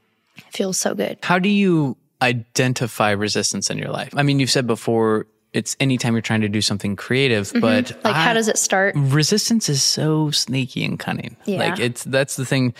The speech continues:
Speaker 2: I don't feel like we're emphasizing enough.
Speaker 1: You
Speaker 2: is,
Speaker 1: can
Speaker 2: like,
Speaker 1: justify your reasons to not
Speaker 2: Exactly.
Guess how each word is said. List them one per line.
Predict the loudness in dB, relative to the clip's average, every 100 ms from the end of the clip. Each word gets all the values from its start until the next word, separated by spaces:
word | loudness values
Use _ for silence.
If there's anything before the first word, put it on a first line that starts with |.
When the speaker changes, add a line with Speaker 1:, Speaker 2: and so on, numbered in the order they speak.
| -12 -4
Speaker 2:
I | 0
don't | 2 0
feel | 0 0
like | 0 0
we're | 0 0 0
emphasizing | -2 -2 0 0 -2 -2
enough. | -2 -2 -2
Speaker 1:
You | -2
Speaker 2:
is, |
Speaker 1:
can | 0
Speaker 2:
like, | 0 0
Speaker 1:
justify | 0 0 -2 -2 0 2 2 -2 -6 -16 -12
your | -2 0
reasons | 2 2 0 0 -2 -2 0
to | 2
not |
Speaker 2:
Exactly. | 2 2 2 0 -4 -4